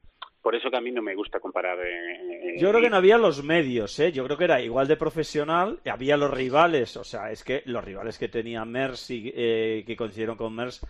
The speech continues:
Speaker 2: eran muy buenos, o sea, yo creo que lo que, lo que no había es la tecnología de ahora y el control, eh, que hay ahora y que atacamos en, eh, faltando diez kilómetros porque lo tenemos todo controlado, el esfuerzo físico que, que, si-,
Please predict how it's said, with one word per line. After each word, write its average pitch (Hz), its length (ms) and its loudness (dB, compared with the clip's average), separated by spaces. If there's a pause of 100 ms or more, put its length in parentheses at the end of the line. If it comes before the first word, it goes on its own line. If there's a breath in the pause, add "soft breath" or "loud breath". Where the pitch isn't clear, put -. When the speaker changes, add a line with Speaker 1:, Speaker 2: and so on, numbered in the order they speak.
(220 loud breath)
Speaker 2:
eran 110 260 -4
muy 131 220 -4
buenos, 120 480 -2
o - 20 -14
sea, 110 160 -6
yo 101 180 -6
creo 131 220 -2
que 143 80 0
lo 123 160 0
que, 113 220 -4 (200 loud breath)
lo 110 140 -4
que 113 100 -4
no 113 100 -6
había 135 180 2
es 131 80 -2
la 160 160 6
tecnología 143 760 2
de 113 140 2
ahora 160 300 6
y 135 100 0
el 123 140 -2
control, 147 640 2 (260 soft breath)
eh, 123 240 0
que 139 140 0
hay 135 160 4
ahora 156 640 6
y 139 220 -2
que 139 220 0
atacamos 156 800 0
en, 156 160 -2
eh, 156 140 -2
faltando 156 540 -2
diez 160 220 -2
kilómetros 175 580 -4
porque 143 160 -8
lo 143 100 -4
tenemos 151 300 -8
todo 160 200 0
controlado, 160 840 2 (200 loud breath)
el 120 120 0
esfuerzo 156 480 0
físico 160 420 -4
que, 156 240 2
que, 151 420 4
si-, 151 380 -8